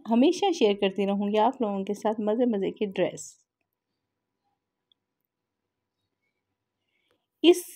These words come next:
वीडियो से आप लोग ड्रेसेस देख सकते हैं, साथ में पजामा के ड्रेसेस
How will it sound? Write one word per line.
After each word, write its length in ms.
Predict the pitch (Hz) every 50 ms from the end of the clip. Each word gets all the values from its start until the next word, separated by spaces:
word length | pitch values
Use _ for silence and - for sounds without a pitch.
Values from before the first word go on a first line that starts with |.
| - - _ _ -
वीडियो 280 | 214 220 214 214 240 233
से 120 | - 269 240
आप 220 | 226 226 226 -
लोग 280 | 247 247 233 208 208 196 - _
ड्रेसेस 640 | - 202 208 214 208 - 262 247 240 233 - - - - 202
देख 220 | 196 202 202 202
सकते 280 | - 220 208 214 - 202
हैं, 240 | 202 202 208 214 214
साथ 240 | 214 - 226 208 208 208 233
में 120 | 226 220
पजामा 400 | - 214 196 196 185 190 202 226
के 120 | 247 254 226
ड्रेसेस 480 | 202 214 208 202 - 214 202 202 -